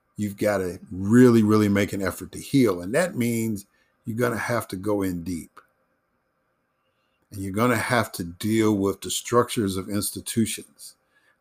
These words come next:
whether it's education, whether it's law enforcement, whether it's finance, law, um, politics,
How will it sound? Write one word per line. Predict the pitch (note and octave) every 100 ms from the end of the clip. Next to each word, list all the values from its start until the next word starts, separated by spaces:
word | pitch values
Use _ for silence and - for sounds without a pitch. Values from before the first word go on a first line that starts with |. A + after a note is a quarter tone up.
| _
whether | F#2 F2
it's | -
education, | A#2+ A#2 G#2 - F2+ - F2
whether | F2+ E2+
it's | -
law | A#2+ B2+ A#2
enforcement, | - G2+ F2 F#2+ F#2
whether | F#2+ F2
it's | -
finance, | - C3+ B2+ G#2+ F2 - - - _ _ _ _ _ _ _ _ _ _ _ _ _ _ _ -
law, | F#2+ A2+ C3 B2+ G#2 - - - _ _ _ _ _ _ _ _ _ _ - - -
um, | G2 F#2 F2 E2+ E2+ E2+ _ _ _ _ _ _ _ _
politics, | - D3 D3 A#2+ G2+ - E2 - -